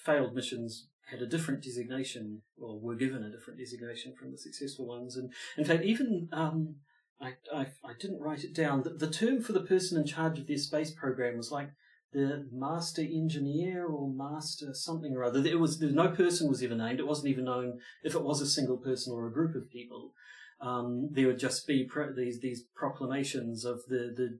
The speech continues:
the, the genius thing that their master engineer has managed to achieve this time. And it, it was proving quite frustrating for the Americans, I think, because they, their failures were public, the, their struggles, the massive work they were doing was all very public.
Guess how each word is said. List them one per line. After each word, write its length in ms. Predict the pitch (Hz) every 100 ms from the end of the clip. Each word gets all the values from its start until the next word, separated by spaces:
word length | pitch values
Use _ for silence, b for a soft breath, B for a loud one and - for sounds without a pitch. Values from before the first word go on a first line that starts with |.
| -
the, 160 | 131 117 131
the 60 |
genius 520 | 113 131 127 123 117
thing 280 | - 147 131
that 100 | 139
their 140 | 139 127
master 340 | 123 120 139
engineer 480 | 139 127 135 131 123
has 160 | 117 123
managed 300 | 127 131 -
to 80 | 139
achieve 320 | 131 131 117
this 160 | 156 156
time. 280 | 120 110 107 B B B B
And 120 | 175 175
it, 120 | -
it 140 | 180
was 200 | 190 202
proving 280 | - 143 131
quite 240 | - 135
frustrating 500 | - 135 - 143 139
for 100 | 117
the 80 | 123
Americans, 460 | 143 208 139 117 113
I 100 | 110
think, 300 | - 107 113
because 320 | - 123 104
they, 180 | 131 143
their 180 | 135 127
failures 500 | - 131 135 131 131
were 60 |
public, 380 | - 139 131 -
the, 120 | - - -
their 100 | 123
struggles, 540 | - 156 147 147 139
the 160 | 131 120
massive 320 | 139 143 113
work 240 | 135 143
they 100 | 127
were 100 | 127
doing 360 | 131 131 127 120 B B B
was 140 | 147 143
all 100 | 131
very 240 | 123 120
public. 440 | - 190 123 120